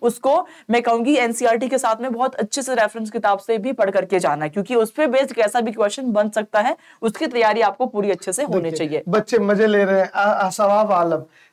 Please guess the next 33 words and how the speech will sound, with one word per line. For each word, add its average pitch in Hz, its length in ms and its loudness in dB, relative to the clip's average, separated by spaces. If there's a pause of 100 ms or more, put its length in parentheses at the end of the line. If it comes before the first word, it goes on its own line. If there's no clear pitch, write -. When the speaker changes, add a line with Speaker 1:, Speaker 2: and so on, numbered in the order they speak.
Speaker 2:
रिजल्ट 214 360 2
सीबीएसई 214 440 0
जारी 220 260 2
करेगा, 220 500 0 (260)
सिलेबस 208 460 0
एनएमसी 208 460 0
और 214 160 4
एग्जाम 185 320 0
एनटीए 170 300 0
लेगा, 151 280 2 (360)
Speaker 1:
<laughs> 202 200 0
Speaker 2:
ठीक 202 180 -2
है? 139 180 -8 (300)
Speaker 1:
हाँ। 180 140 -2
Speaker 2:
But 269 140 0
जो 208 220 2
हो 277 180 4
रहा 262 100 4
है 269 60 2
बच्चों 240 320 0
की 240 100 -2
बेहतरी 208 400 0
के 233 120 0
लिए 226 120 2
कर 233 200 0
रहे 196 140 2
हैं, 220 60 -6
अ, - 160 -4 (120)
मतलब 185 240 -2
Speaker 1:
हाँ। 160 80 -2
Speaker 2:
कोई 196 160 4
भी 196 120 -2
गवर्नमेंट, 196 420 0